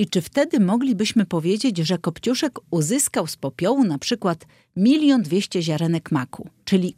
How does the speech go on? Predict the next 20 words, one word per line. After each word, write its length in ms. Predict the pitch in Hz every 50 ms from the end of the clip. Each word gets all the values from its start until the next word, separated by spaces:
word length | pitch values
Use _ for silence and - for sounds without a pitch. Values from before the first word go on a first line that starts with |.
| _
konkretną 600 | - - 214 196 - 214 226 233 233 240 220 190 190
liczbę 400 | 190 185 156 - - - 123 -
z 160 | 196 165 165 170
dużej 400 | 165 214 233 240 220 214 185 -
ilości 380 | - 160 156 160 156 - - 160
popiołu? 500 | - 160 - - 117 - 82 - - - _ _ _ _ _ _ _ _ _ _ _ _ -
Ale 180 | - 214 196
zostawmy 500 | 160 165 160 - - 190 - - 175 160
już 140 | 160 160 -
tego 220 | - 156 156 156 139
Kopciuszka. 640 | - - - - - 220 214 - - 190 175 175 160 _ _ _ _ _ _ -
Dziś 280 | 160 160 254 262 - - _ -
w 100 | - -
Potyczkach 640 | - 175 170 - 190 - - - 165 147 - - - -
z 100 | 165 160
językiem 580 | 170 160 156 160 185 208 - 214 180 165 156 - _ _
o 160 | - 254 311 294
liczbie 500 | 220 185 180 156 - 151 165 156 156 - _ _ _ -
i 180 | 277 247 - 196
ilości. 540 | 151 131 120 123 - - - - 131 -